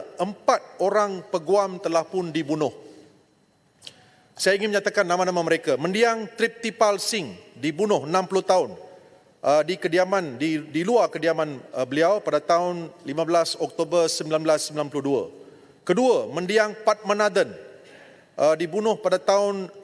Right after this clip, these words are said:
uh, sembilan belas sembilan puluh tujuh, seorang peguam di pejabatnya, uh, dengan kejam sekali.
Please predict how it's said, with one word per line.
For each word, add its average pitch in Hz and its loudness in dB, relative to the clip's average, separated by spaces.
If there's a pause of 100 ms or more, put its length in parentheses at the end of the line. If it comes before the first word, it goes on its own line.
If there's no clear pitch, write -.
uh, 147 2
sembilan 190 0
belas 185 4
sembilan 180 -2
puluh 170 -6
tujuh, 160 0
seorang 165 2
peguam 156 0
di 120 -6
pejabatnya, 165 -2 (480)
uh, 123 -2
dengan 151 0
kejam 170 0
sekali. 131 -4